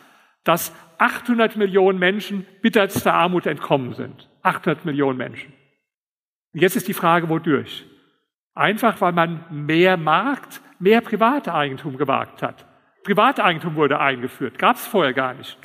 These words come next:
Marktelemente wurden eingeführt. Ja? In das Reagenzglas, von dem ich spreche, wurde Markt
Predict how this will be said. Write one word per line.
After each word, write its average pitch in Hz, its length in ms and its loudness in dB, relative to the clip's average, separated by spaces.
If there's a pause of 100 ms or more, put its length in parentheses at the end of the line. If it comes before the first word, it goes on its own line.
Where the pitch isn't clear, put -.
(720)
Marktelemente 175 840 0
wurden 135 220 0
eingeführt. 135 760 -6
Ja? 185 140 0
In 190 140 -4
das 190 240 0
Reagenzglas, 220 720 2
von 214 120 -6
dem 214 120 -2
ich 202 80 -8
spreche, 220 320 -2
wurde 185 180 0
Markt 190 560 0